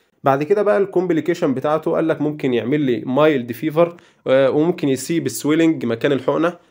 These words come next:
او، آه، يبقى فيه وجع مكان ايه؟ الحقنه. ده حاجات ايه؟ مايلد، ماشي، ده مقدور عليها. عندنا بعد كده بقى اللي هو المودريت،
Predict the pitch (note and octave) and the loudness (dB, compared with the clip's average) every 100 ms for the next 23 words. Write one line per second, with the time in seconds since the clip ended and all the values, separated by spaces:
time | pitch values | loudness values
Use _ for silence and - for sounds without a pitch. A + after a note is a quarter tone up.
0 | - E3+ E3 - C3 A#2+ B2 A#2+ A2 - | 0 2 2 -2 -4 -4 -4 -4 -6 0
1 | D#3 D#3 D3+ G#2+ A2+ D3 C#3+ C#3+ C#3+ A#2+ | 4 6 4 0 -2 -6 -2 -2 -4 -6
2 | B2 A2 B2+ F3 E3+ D#3+ D#3+ D3 - D3+ | -8 -6 -6 -4 -2 -2 -2 -6 -4 2
3 | C#3 A2 A2+ C#3+ B2+ - C3 D3 B2+ C#3+ | 2 0 -4 -6 -6 -6 -4 -4 -2 2
4 | C3 A#2+ G#2 G2 _ - - _ _ _ | 4 2 -2 -10 _ -20 -20 _ _ _
5 | _ _ _ A#2+ C3 G3 G3+ E3 C#3+ F3+ | _ _ _ -2 2 2 2 0 -2 -2
6 | F3+ F#3+ F#3 C#3 B2 C3 E3+ E3+ E3 C3+ | -2 -2 -2 -4 -8 -4 -2 0 -2 -2
7 | C3 E3+ F#3 F#3+ | -2 0 0 0